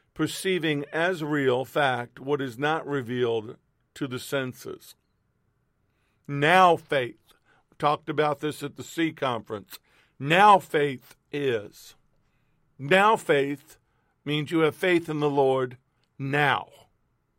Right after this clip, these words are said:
You believe that he is able to do exceedingly and abundantly beyond anything you can think or imagine. That's now faith.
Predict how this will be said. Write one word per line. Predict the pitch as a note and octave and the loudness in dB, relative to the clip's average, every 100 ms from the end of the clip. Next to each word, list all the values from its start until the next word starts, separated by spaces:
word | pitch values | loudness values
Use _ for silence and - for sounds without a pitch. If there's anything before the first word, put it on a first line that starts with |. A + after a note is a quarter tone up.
| _ _ _ _ _ _ _ - | _ _ _ _ _ _ _ -14
You | B2 F#3 | -6 -4
believe | F3+ F#3 E3+ D#3+ A#2 B2 - _ _ _ _ _ _ | 0 2 4 2 0 -8 -18 _ _ _ _ _ _
that | D#3 D3 | -2 0
he | D3 | 0
is | C#3+ C3 | -2 -2
able | E3 F3 F3 F3+ | 0 2 2 0
to | F3 | -2
do | D3+ B2+ C#3 B2 B2 - | -2 -2 -2 -2 -6 -8
exceedingly | C#3+ - - G3+ G#3+ G3+ C#3+ B2 A#2+ A#2+ B2+ _ _ - | -12 -10 -8 -6 -4 -4 -2 -2 -2 -4 -8 _ _ -8
and | C#3+ C#3+ | -2 -2
abundantly | B2 E3+ F#3+ F3+ C3+ B2 A#2 B2 - _ _ - | 0 0 0 -2 -4 -4 -4 -8 -14 _ _ 2
beyond | D#3 D#3 D3 D3 - - | 4 4 2 0 -4 -8
anything | G3 G#3+ A#3+ B3+ G#3+ F#3 - F#3 E3 | 0 2 4 2 -2 -4 -4 -4 -2
you | D#3+ F3+ | -2 -4
can | E3+ E3+ E3 | -2 -2 0
think | F#3 F3+ E3 | -2 0 2
or | F3 | 2
imagine. | E3 E3+ F#3+ G3+ C3+ A#2+ | 2 2 2 2 -2 -8
That's | A#2+ D3+ - | -6 -6 -4
now | D#3 D#3 D#3 | -2 -2 -2
faith. | - A#2+ A2 - | -4 -6 -8 -14